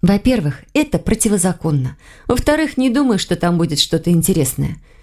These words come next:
То же самое стандартное лечение. И потом, я же не психиатр, в тонкостях не разбираюсь. Который час вообще?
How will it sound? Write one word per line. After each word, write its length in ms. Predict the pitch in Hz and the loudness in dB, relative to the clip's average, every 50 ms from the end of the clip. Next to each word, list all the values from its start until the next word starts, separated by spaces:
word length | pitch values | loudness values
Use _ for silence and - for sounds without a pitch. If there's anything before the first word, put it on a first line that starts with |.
| - - - - - - - | -20 -20 -20 -20 -18 -4 0
То 200 | 254 311 349 330 | 2 2 2 2
же 100 | 285 240 | 0 0
самое 440 | - - 240 240 262 247 233 202 190 | 0 0 -2 0 0 2 2 0 0
стандартное 680 | - - 180 175 170 160 165 180 190 185 - 170 160 160 | -2 -2 0 0 0 2 0 0 -2 -2 -2 -2 -2 0
лечение. 640 | 156 156 - - - 170 170 156 147 143 147 147 - - - - - - | -2 -2 -2 -2 0 0 0 0 0 0 -2 -4 -8 -14 -20 -6 -2 0
И 80 | 226 | 0
потом, 520 | 226 233 220 214 214 - 190 165 147 151 - - - - - - - | 2 2 0 0 0 0 -2 0 -2 -6 -10 -18 -20 -20 -12 -4 0
я 200 | 233 247 277 262 | 2 4 4 4
же 120 | 220 208 | 2 2
не 100 | 202 190 | 0 0
психиатр, 640 | 185 - - 214 196 - 233 233 254 254 254 180 156 | 0 0 -2 -2 -2 0 0 0 0 0 -2 -4 -6
в 80 | - - | -4 -2
тонкостях 580 | - 233 254 247 240 - 190 - - 160 - | -2 0 0 0 -2 -2 -4 -4 -4 -4 0
не 120 | 180 170 165 | 0 0 2
разбираюсь. 680 | 156 156 147 143 160 156 165 175 160 143 143 - - - _ _ _ _ - - - _ - - - | 0 0 0 0 0 0 0 -2 -2 -4 -6 -8 -12 -16 _ _ _ _ -20 -20 -20 _ -20 -6 -4
Который 260 | - 254 - 359 349 | -2 0 0 0 0
час 260 | - - - - - | 0 0 -2 -2 -2
вообще? 380 | - 175 175 - - - - | -2 -4 -4 -4 -4 -6 -6